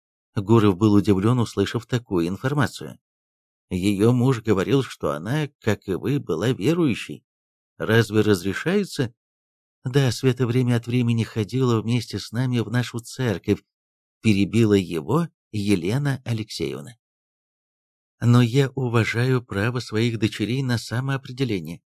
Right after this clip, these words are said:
Если ей так хотелось свободы от собственной совести и души, то она ее получила", с нескрываемой обидой в голосе заметила Коваль.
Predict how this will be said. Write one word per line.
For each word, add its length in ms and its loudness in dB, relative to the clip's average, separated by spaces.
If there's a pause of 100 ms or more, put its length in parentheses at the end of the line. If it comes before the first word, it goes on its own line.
(400)
Если 400 2
ей 300 0
так 260 -2
хотелось 560 0
свободы 600 -2
от 120 -2
собственной 540 -2
совести 460 -4
и 80 2
души, 400 0
то 200 -2
она 280 0
ее 340 0
получила", 720 0 (500)
с 120 -18
нескрываемой 800 0
обидой 400 2
в 100 -4
голосе 420 -4
заметила 580 -4
Коваль. 400 -2